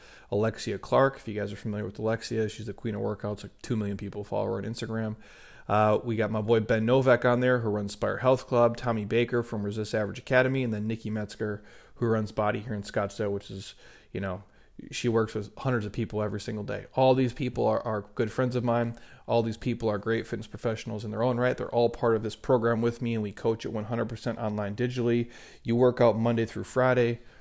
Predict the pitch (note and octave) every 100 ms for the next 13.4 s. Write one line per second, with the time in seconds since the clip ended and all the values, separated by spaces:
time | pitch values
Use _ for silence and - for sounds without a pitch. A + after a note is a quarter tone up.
0 | - - - - G#2+ G2+ G2 A2+ B2 B2
1 | C#3 B2+ A2+ G#2+ G#2+ G#2 - G2+ G2+ -
2 | A2+ G#2 G#2 G#2 G#2+ A2 G2+ F#2 - -
3 | G2 G2 F#2+ G2+ A#2+ G#2 G2+ G2 G#2 -
4 | A2 G#2 G#2 G2 G2+ G2 G2 F#2+ G2 G#2+
5 | F#2+ - G#2+ - - - - C#3 - D#3+
6 | D3 C#3 - C3+ C3+ C3+ - - - -
7 | - - D#3+ D#3 C#3 C#3 C#3+ - C3+ A#2
8 | A#2+ A#2 A#2 G#2+ G#2+ A#2 G2+ - E3 D3+
9 | D#3 D#3+ D3 C#3 C3 C3+ C3 C3 - B2
10 | B2 A#2 B2+ A#2+ G#2 A#2 A#2+ A2+ A#2 A#2
11 | A2+ G#2 G2+ G#2+ - G#2+ G2+ - G#2+ -
12 | G#2+ G2+ - A#2 G#2+ A#2 G#2+ G#2 G#2 F#2+
13 | F#2+ C#3 C#3+ C#3+